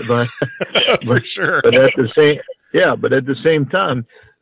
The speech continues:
Speaker 1: it's a different role, and I
Speaker 2: Yeah.
Speaker 1: think you have to understand that, and that's what I learned there.
Speaker 2: We, we've talked on this podcast through multiple guests, David, is that, um, and, and I even lived it as a, as a young assistant coach, you're craving that head coaching job,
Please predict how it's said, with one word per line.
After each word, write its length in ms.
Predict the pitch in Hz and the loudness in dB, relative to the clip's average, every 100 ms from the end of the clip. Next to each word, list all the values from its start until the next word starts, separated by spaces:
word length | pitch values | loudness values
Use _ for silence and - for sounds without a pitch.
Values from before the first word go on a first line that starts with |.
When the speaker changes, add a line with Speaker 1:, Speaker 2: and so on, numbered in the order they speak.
| - - | -14 -8
Speaker 1:
it's 560 | 147 - - 143 156 | -10 -8 0 0 4
a 140 | 214 185 | 2 2
different 500 | 131 151 - 156 - | 2 2 2 -6 -4
role, 420 | 131 147 113 110 | -2 0 0 -2
and 80 | 110 | -4
I 60 | 117 | -4
Speaker 2:
Yeah. 80 | |
Speaker 1:
think 200 | 104 131 | -4 -2
you 80 | 139 | 0
have 140 | 135 120 | 0 0
to 120 | 127 | -2
understand 640 | 123 127 113 - 120 117 113 | -2 -2 -6 0 2 2 0
that, 180 | 104 - | -4 0
and 80 | |
that's 180 | 120 113 | 0 2
what 120 | 117 | 2
I 40 | 110 | 2
learned 380 | 104 113 107 101 | 0 -2 -4 -6
there. 220 | 98 101 | -10 -12
Speaker 2:
We, 260 | 98 104 110 | -8 -8 -4
we've 200 | 113 107 | -6 -2
talked 320 | 110 104 104 | 0 0 -2
on 120 | 98 | -4
this 180 | 95 - | -4 -4
podcast 640 | - 92 92 101 95 - | -4 -4 -2 -2 -2 -2
through 240 | 95 87 85 | -6 -6 -4
multiple 440 | 101 104 80 90 | -2 -4 -6 -10
guests, 340 | 85 90 87 | -4 -2 -4
David, 280 | 95 90 87 | -4 -4 -4
is 140 | 85 80 | -6 -6
that, 320 | 90 87 85 _ _ _ | -4 -4 -8 _ _ _
um, 320 | - 87 85 98 | -8 -6 -6 -8
and, 160 | 104 | -8
and 100 | 98 | -4
I 140 | 101 104 | -2 -2
even 160 | 95 98 | -4 -4
lived 200 | 101 98 | -4 -2
it 60 | |
as 200 | 101 92 | -2 -2
a, 120 | 92 | -6
as 140 | 101 92 | -6 -6
a 40 | |
young 260 | 92 95 98 | -6 -6 -6
assistant 340 | - 107 87 | -6 -6 -8
coach, 260 | 95 110 92 | -4 -4 -4
you're 100 | 95 | -10
craving 440 | - 107 113 107 | -6 -2 -2 -2
that 140 | 98 92 | -4 -2
head 180 | 90 - | -4 -4
coaching 320 | 101 113 95 | -4 -4 -6
job, 380 | 87 85 85 | -4 -4 -4